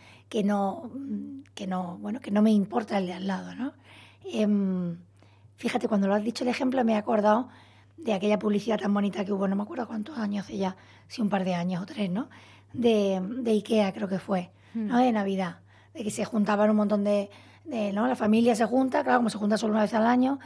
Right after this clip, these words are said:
Speaker 1: y de pronto le preguntaban, ¿qué es, mm, sabes, no? ¿Sabes cuándo nació tu abuelo? Pues el chiquillo no tenía ni idea.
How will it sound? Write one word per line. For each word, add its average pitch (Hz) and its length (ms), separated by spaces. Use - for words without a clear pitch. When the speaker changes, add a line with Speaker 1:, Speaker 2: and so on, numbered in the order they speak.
Speaker 1:
y 262 120
de 214 80
pronto 214 200
le 220 80
preguntaban, 214 600
¿qué 262 160
es, 262 220
mm, 226 220
sabes, 269 520
no? 277 240
¿Sabes 277 320
cuándo 254 260
nació 247 200
tu 240 140
abuelo? 240 480
Pues - 200
el 247 340
chiquillo 226 400
no 196 80
tenía 202 220
ni 185 80
idea. 180 220